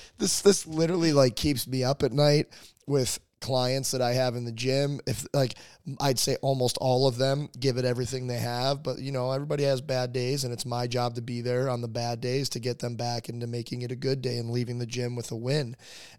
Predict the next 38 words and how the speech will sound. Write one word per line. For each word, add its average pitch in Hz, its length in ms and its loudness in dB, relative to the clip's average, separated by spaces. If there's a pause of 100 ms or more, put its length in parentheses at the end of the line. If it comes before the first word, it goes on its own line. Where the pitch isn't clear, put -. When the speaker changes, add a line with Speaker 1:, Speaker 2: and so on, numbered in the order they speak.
Speaker 2:
And 139 100 -2
it's 120 180 0
just, - 280 0 (240)
it's 131 160 0
very 127 560 2
hard 120 340 0
for 123 140 -8
me 120 140 -6
to 113 60 -4
see 123 220 -2
people 123 380 -4
not 120 520 -4
give 120 220 -2
their 120 160 -2
all, 117 200 -4
because 123 360 -4
I've 123 320 -2
seen 131 480 -4 (260)
so 151 520 2
many 165 300 4
friends, 135 640 0 (200)
so - 380 0
many 160 240 2
teammates, 139 720 0 (360)
<clears throat> 175 40 -6
who 156 260 0
didn't 143 280 0
make 139 200 4
it 139 60 2
as 135 100 2
far 139 280 6
as 127 100 2
I 135 180 4
did 131 120 -2
in 131 60 -4
hockey, 123 420 0
who 123 120 -2
were 120 280 -2